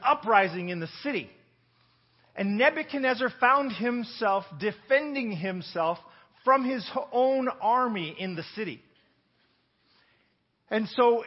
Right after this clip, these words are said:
the, as the description is, Nebuchadnezzar, King Nebuchadnezzar, had to kill hundreds of his own army, army in his own defense. So within the walls of Babylon, there was an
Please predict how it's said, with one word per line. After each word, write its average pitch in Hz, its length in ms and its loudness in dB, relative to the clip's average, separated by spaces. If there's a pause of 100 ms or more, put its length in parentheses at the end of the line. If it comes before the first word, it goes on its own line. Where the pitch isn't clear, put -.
(200)
the, 170 240 0
as 208 160 2
the 190 80 -4
description 196 560 -4
is, 175 240 -2
Nebuchadnezzar, 226 880 0 (920)
King 247 260 0
Nebuchadnezzar, 208 600 0
had 196 320 0
to 185 140 -6 (200)
kill 196 320 0 (220)
hundreds 254 600 -4
of 233 140 0
his 214 320 -8
own 214 260 -6
army, 170 600 -4
army 170 420 -4
in 156 100 -8
his 151 200 -8
own 147 180 -8
defense. 127 360 -12 (1600)
So 220 200 2 (180)
within 226 520 -6
the 277 60 4
walls 214 580 2
of 165 180 -6
Babylon, 180 580 0
there 170 100 -2
was 170 180 -4
an 175 120 -6